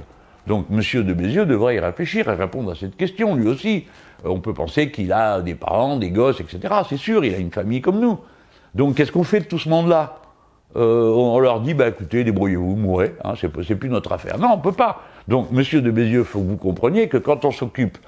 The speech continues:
de gouverner un pays, on est obligé de se poser ce genre de questions. On peut pas le limiter à, euh, le temps de travail, euh, productif, c'est le seul qui compte dans la vie et tout le reste, ça compte pas. D'autant que, après ça, vous avez dit quelque chose, monsieur,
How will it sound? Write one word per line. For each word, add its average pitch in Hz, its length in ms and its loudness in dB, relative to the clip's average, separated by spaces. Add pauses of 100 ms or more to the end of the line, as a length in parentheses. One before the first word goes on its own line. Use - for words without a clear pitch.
(340)
de 90 100 2
gouverner 117 500 4
un 101 120 2
pays, 226 300 4
on 151 120 2
est 127 40 4
obligé 131 340 4
de - 40 -10
se - 80 -2
poser 139 300 0
ce 131 180 -2
genre 123 160 2
de 104 80 -2
questions. 180 480 0 (300)
On - 80 -4
peut 98 140 -4
pas 156 160 2
le 131 120 2
limiter 113 580 2
à, 147 280 2 (340)
euh, 107 200 4
le 127 140 4
temps 143 240 0
de 101 180 0
travail, 113 560 0
euh, 95 340 0
productif, 101 640 -2
c'est 113 80 0
le 95 60 -2
seul 113 200 -4
qui 98 140 -10
compte 98 180 -4
dans 87 120 0
la 85 120 -4
vie 151 180 -2
et 127 80 0
tout 107 120 -4
le 98 80 0
reste, 147 180 0
ça 107 80 -6
compte 85 220 -6
pas. 82 180 -10 (480)
D'autant 170 400 2
que, 123 240 4
après 107 260 2
ça, 208 160 0
vous 180 180 -2
avez 101 200 0
dit 123 200 -6
quelque 87 260 -8
chose, 196 260 0
monsieur, 180 460 -2